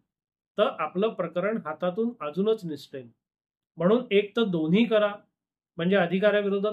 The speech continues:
तक्रार पण करा आणि त्यांनी जी काही कार्यवाही किंवा आदेश केलाय त्याच्याविरुद्ध अपील सुद्धा करा, किंवा एकच गोष्ट करायची असेल तर अपीलच करा आणि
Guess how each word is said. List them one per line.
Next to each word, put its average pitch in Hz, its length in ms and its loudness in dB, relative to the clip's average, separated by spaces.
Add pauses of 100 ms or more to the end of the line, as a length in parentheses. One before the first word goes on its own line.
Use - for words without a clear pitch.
तक्रार 175 320 0
पण 220 200 -4
करा 214 240 0
आणि 208 200 -4
त्यांनी 190 300 -2
जी 190 160 -4
काही 196 180 -4
कार्यवाही 185 560 -2
किंवा 190 300 -6
आदेश 160 340 -6
केलाय 175 460 -2 (440)
त्याच्याविरुद्ध 202 600 0 (120)
अपील 196 300 -2
सुद्धा 175 320 -6
करा, 127 260 -12 (640)
किंवा 208 200 0 (160)
एकच 262 380 4
गोष्ट 226 280 0
करायची 196 380 0
असेल 190 380 -4
तर 247 60 -6 (120)
अपीलच 196 680 -2
करा 190 280 -2 (600)
आणि 202 160 -2